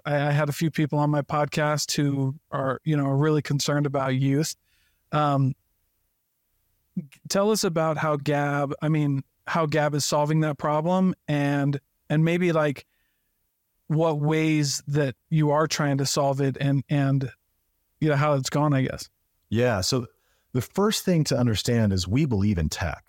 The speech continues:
Speaker 2: I have a lot of people come up to me and say, "How can you be
Speaker 1: Yeah.
Speaker 2: anti-tech? How can you be anti-phone?
Speaker 1: <laughs>
Speaker 2: Part of life." Like, you're misunderstanding what we're trying to do.
Speaker 1: Yeah.
Speaker 2: We, we are a proponent of tech. Tech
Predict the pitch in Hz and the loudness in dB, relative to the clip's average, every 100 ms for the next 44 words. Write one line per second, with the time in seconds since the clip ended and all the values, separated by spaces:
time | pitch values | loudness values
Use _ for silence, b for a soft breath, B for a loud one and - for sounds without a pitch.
0 | _ 104 120 117 123 - 120 117 - 107 | _ -4 0 2 0 0 0 0 0 0
1 | 98 - 87 - 87 135 156 160 151 - | 0 -2 -2 0 -2 -2 -2 0 0 0
2 | 90 - - _ - 87 - _ _ _ | 0 -2 -4 _ -8 -8 -10 _ _ _
3 | _ _ _ _ _ - 120 151 147 117 | _ _ _ _ _ -6 -2 0 2 2
4 | 107 110 104 87 101 92 - _ - 123 | 2 2 0 0 0 -2 -4 _ -4 -2
5 | 101 80 95 - - - 110 104 _ _ | 0 0 -2 -4 -12 -2 -2 -2 _ _
6 | _ _ _ 120 113 110 - 101 - 104 | _ _ _ -2 0 2 2 0 2 2
7 | 90 80 76 95 76 65 - _ _ _ | 2 0 -2 -2 -4 -6 -16 _ _ _
8 | _ _ _ _ _ - 156 139 131 _ | _ _ _ _ _ 0 2 2 0 _
9 | _ - 117 143 85 80 90 - 117 110 | _ -2 2 2 2 -2 -4 -2 0 2
10 | 76 - - 71 - - 127 | 0 -2 -6 -6 -8 -4 -4